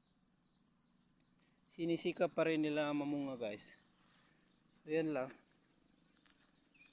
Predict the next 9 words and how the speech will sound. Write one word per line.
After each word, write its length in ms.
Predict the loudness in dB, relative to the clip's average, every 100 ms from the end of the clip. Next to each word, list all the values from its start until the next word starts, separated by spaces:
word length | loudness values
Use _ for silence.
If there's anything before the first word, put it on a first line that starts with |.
| -20 -20 -20 -20 -14
O. 240 | -12 -12 -14 -20 -20 -20 -20 _ -20 -20 -20 _ -8
Yung 160 | -6
ito, 400 | -6 0 0 0 -4 -20 _
kahit 400 | 0 2 2 -2
na 480 | 0 0 2 2 0 -4 -14 -20 _ _ _ _ _
wala 240 | 4 6 6
na 160 | 2
masyadong 560 | 0 0 0 2 2 2
dahon 560 | 4 4 2 -4 -4